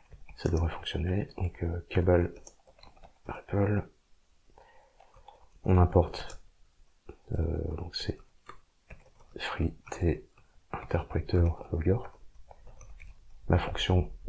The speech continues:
pour exécuter la petite application de test, et avant, il faut que je mette le paramètre de préfixe, et a priori, ça a l'air de fonctionner. Ok.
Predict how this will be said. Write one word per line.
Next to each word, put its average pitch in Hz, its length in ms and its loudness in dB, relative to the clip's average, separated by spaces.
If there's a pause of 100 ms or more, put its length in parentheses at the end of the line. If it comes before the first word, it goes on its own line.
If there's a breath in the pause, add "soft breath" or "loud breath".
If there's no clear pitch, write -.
(100)
pour 92 160 6
exécuter 90 640 6 (540)
la 95 140 6
petite - 200 4
application 87 440 4
de 82 60 4
test, 104 420 4
et 85 80 8
avant, 87 260 6
il 87 80 0
faut 90 140 6
que 87 120 4
je 85 80 4
mette - 380 2 (1400 soft breath)
le 90 140 6
paramètre 90 560 6
de 87 80 6
préfixe, - 580 0 (220)
et - 80 4
a 80 40 -2
priori, 87 380 0
ça - 160 2
a 90 40 4
l'air 90 100 8
de 90 60 10
fonctionner. - 340 -4 (2000 loud breath)
Ok. - 200 -2